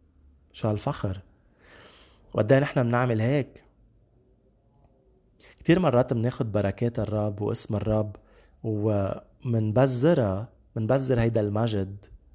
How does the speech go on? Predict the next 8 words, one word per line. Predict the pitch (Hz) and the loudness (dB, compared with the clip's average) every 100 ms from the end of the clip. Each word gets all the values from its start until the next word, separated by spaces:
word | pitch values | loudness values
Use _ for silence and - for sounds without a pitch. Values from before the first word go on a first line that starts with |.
| - | -2
وهيدي | 113 120 | 0 2
القداسة | 113 101 113 117 - 92 98 - _ - | 0 0 0 0 -4 -8 -10 -16 _ -6
على | 110 | -2
أمور | 107 110 120 135 127 143 - - - - - - - | -2 0 0 0 -2 -8 -20 -20 -20 -20 -20 -20 -10
فيها | - 120 | -2 0
خلاعة، | 117 104 95 120 120 98 - _ _ _ _ | 0 -4 -4 -4 -6 -12 -18 _ _ _ _
فيها | 120 104 | 0 0
نجاسة. | 98 95 117 135 90 | 0 0 -2 -4 -8